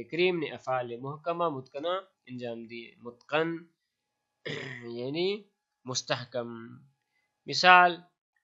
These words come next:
اتقان الانسان السماوات الارض، انسان کی جو <clears throat> خلقت ہے، آسمان اور زمینوں کی خلقت ہے، ان تمام کے اندر خداوند کریم کا اتقان موجود ہے۔ اور کل من کان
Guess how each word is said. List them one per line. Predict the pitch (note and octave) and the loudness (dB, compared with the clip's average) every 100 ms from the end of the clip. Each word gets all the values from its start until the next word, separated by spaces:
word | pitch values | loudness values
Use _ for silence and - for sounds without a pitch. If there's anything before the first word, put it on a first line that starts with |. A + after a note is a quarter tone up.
| _ | _
اتقان | D#3+ C3+ D#3+ E3 E3 | -10 -2 4 6 4
الانسان | E3 D#3+ D3 D3 D3+ D3+ | 2 -4 -4 -2 0 -2
السماوات | A2+ - A#2 B2 B2+ C3+ C#3 C#3 C3+ | -6 -12 -8 -4 -2 0 0 -2 -6
الارض، | B2+ C3 B2+ A#2 A#2+ _ _ _ _ - | -2 0 -2 -6 -16 _ _ _ _ -16
انسان | C3 B2+ D3 D#3 D#3+ | -8 -2 4 6 4
کی | C#3+ D3+ | -2 -8
جو | C3+ C#3 C3+ C3 - _ _ _ _ - | -4 -2 -2 -6 -14 _ _ _ _ -10
<clears throat> | - C3+ - _ _ _ | -10 -10 -18 _ _ _
خلقت | - C#3 C#3 C3 A2+ | -8 -6 -2 -4 -4
ہے، | A#2+ A#2 - _ _ _ _ - | -10 -10 -14 _ _ _ _ -8
آسمان | A2+ - C#3 D3 C#3+ | -6 -4 0 2 2
اور | C3 | -2
زمینوں | A#2 C3+ D#3 D#3 | -4 -4 -2 -4
کی | C3+ | -6
خلقت | B2 B2 B2 B2 | -10 -10 -6 -6
ہے، | C#3 | -6
ان | B2 | -8
تمام | C3 C#3 C#3+ C3 | -2 0 0 -2
کے | |
اندر | C3 C#3+ | -8 -8
خداوند | C3 A#2+ A#2 A#2 A2+ | -10 -8 -8 -8 -16
کریم | C3 C#3+ | -18 -18
کا | B2 | -16
اتقان | A2+ - C#3 E3 G3 G#3 _ _ - | -18 -8 -4 -2 -4 -8 _ _ -18
موجود | A2+ A2 A2+ A2+ | -16 -16 -14 -14
ہے۔ | A2 A2+ _ _ - _ _ | -14 -14 _ _ -20 _ _
اور | D#3+ D#3 D#3 | -2 -2 0
کل | G3+ D#3+ C3 | 0 2 0
من | A#2+ A#2+ A#2 _ _ | -2 -6 -12 _ _
کان | - C#3 C3 | 0 4 4